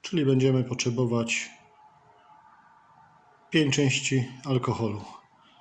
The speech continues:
Dwie i pół szklanki. No, przyjmując, że to jest szklanka dwieście mililitrów, potrzebujemy pięćset mililitrów alkoholu. I będziemy sobie przygotowywać teraz właśnie alkohol.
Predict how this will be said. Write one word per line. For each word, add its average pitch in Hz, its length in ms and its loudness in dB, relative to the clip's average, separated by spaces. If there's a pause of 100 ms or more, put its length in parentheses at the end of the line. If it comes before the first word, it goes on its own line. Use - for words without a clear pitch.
(1080)
Dwie 151 320 4
i 135 60 4
pół 135 160 2
szklanki. 117 520 -2 (460)
No, 120 240 -4 (240)
przyjmując, 139 500 4
że 127 80 0
to 135 100 -2
jest - 100 0
szklanka 135 400 0
dwieście 135 380 2
mililitrów, 127 540 0
potrzebujemy 120 640 0
pięćset 139 440 0
mililitrów 120 500 0
alkoholu. 110 500 -6 (1800)
I 202 60 -2
będziemy 135 340 6
sobie 113 280 2 (260)
przygotowywać 113 880 0
teraz 117 500 -4
właśnie 107 440 -6
alkohol. 120 440 -2